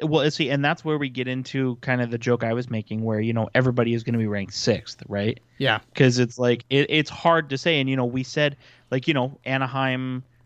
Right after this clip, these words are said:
Speaker 1: Seattle, San Jose, you know,
Speaker 2: Mm-hmm.
Speaker 1: those, those are the first three teams that we've talked about, and those are the bottom three teams. And so it's, it almost seems like it would be an easy answer to just say, "Yeah, Vancouver will be fifth and call it a day."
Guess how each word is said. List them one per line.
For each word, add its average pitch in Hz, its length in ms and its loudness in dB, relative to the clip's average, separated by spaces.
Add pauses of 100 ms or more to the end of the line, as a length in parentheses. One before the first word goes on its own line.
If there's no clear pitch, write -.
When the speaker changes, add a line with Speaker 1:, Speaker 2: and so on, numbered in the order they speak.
(160)
Speaker 1:
Seattle, 120 680 -2
San 117 320 -6
Jose, 117 420 0
you 117 220 -4
know, 113 160 -2
Speaker 2:
Mm-hmm. 117 140 -4
Speaker 1:
those, 120 420 0 (240)
those 131 240 2
are 127 40 0
the 123 100 2
first 127 300 0
three 127 180 -2
teams 120 320 2
that 110 80 2
we've 107 160 -4
talked 120 320 0
about, 117 280 2
and 117 280 -2
those 120 260 0
are 120 60 0
the 113 60 -2
bottom 127 280 2
three 110 220 -8
teams. 117 560 -10
And 107 420 -4 (440)
so 123 500 4 (840)
it's, 143 280 0
it - 40 -4
almost 143 600 4
seems 135 420 -2
like 123 220 -2
it 135 40 -2
would 127 160 0
be 123 120 -2
an 120 80 0
easy 123 260 0
answer 131 220 0
to 123 100 -2
just 120 180 -2
say, 127 120 0
"Yeah, 160 180 4
Vancouver 131 340 0
will 123 100 0
be 117 140 -2
fifth 127 240 -4
and 110 120 -8
call 120 240 2
it 104 60 -4
a 107 40 -6
day." 117 320 0